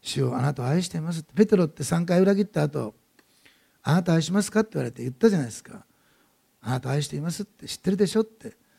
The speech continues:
あれ、あ-、あの、「アガペで」一回でフィリオで答えたんですね。「アガペって神の愛で愛しますか？」って言われて、「それはできません。私のできる精一杯の愛で愛します」ってフィリオで答えたら、三回目イエス様が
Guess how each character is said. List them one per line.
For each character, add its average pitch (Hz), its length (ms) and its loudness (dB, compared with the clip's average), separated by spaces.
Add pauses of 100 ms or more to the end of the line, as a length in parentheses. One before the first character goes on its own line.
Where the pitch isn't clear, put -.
(360)
あ 139 80 2
れ、 139 200 -2 (120)
あ-、 180 220 -4
あ 143 100 -4
の、 131 540 -8
「ア 190 100 2
ガ 226 120 6
ペ 180 160 0
で」 139 100 -4
一 131 60 -10
回 135 160 -4
で 120 80 -8
フ 147 100 -2
ィ 156 40 6
リ 214 60 8
オ 233 60 8
で 165 80 0
答 120 180 -8
え 110 80 -6
た - 100 -20
ん - 20 -20
で - 80 -20
す - 20 -16
ね。 143 140 -14
「ア 170 80 2
ガ 180 80 2
ペ 147 80 -4
っ 131 40 -10
て 120 100 -10
神 165 220 -2
の 139 80 -4
愛 135 120 -4
で 127 80 -4
愛 127 100 -4
し 123 80 -8
ま 151 80 -6
す 147 80 -14
か？」 190 80 -8
っ 196 60 -2
て 180 80 -10
言 123 80 -6
わ 113 40 -12
れ 117 100 -14
て、 - 60 -20 (200)
「そ - 80 -6
れ 156 60 2
は 143 40 2
で 156 100 2
き 151 80 -10
ま 170 120 -4
せ 202 120 2
ん。 165 120 -2 (260)
私 139 200 0
の 165 80 -2
で 165 100 -2
き 170 60 -4
る 160 40 0
精 175 140 -2
一 190 60 0
杯 170 160 -2
の 156 60 -4
愛 151 60 -4
で 135 60 -4
愛 127 80 -2
し 117 100 -10
ま 175 80 -2
す」 175 80 -4
っ - 20 -20
て 131 60 -10
フ 120 60 -10
ィ 156 60 2
リ 196 40 8
オ 214 40 10
で 180 80 -2
答 123 200 -8
え 214 60 -10
た 113 80 -10
ら、 233 120 -6 (300)
三 160 220 0
回 180 160 4
目 185 80 4
イ - 20 2
エ - 20 2
ス 202 40 0
様 139 200 -4
が 143 300 -2